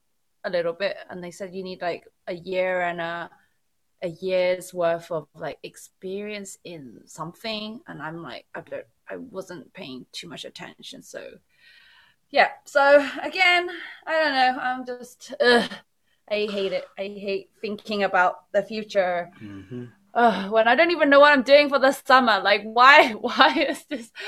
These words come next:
Speaker 1: why is this our life? The struggles, constant struggles of figuring out things and trying to make a plan in a situation or a pandemic where we can't make plans yet is
Speaker 2: Mm.
Speaker 1: also, ugh.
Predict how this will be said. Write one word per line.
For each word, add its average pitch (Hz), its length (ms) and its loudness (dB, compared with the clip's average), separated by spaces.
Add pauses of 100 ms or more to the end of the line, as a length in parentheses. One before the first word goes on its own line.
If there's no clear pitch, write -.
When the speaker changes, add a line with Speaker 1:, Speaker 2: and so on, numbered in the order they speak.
(120)
Speaker 1:
why 466 260 0
is 453 60 -16
this 440 200 0
our 339 160 4
life? 302 300 2 (600)
The 339 80 -6
struggles, 330 680 0 (360)
constant 370 540 -4
struggles 311 540 -2
of 240 240 0 (360)
figuring 269 520 0
out 233 280 0
things 185 500 -8
and 180 300 -4 (720)
trying 262 300 8
to 254 60 2
make 226 220 2
a 214 60 4
plan 196 640 2 (1040)
in 208 480 -4 (200)
a 214 100 -6
situation 190 720 -6
or 180 160 -2
a 180 60 -4
pandemic 175 560 -6
where 175 120 -6
we 170 100 -8
can't 170 280 -6
make 170 180 -12
plans 160 400 -10
yet 165 280 -4 (200)
is 180 220 -12
Speaker 2:
Mm. 175 40 -8
Speaker 1:
also, 165 480 -12 (400)
ugh. 170 220 -20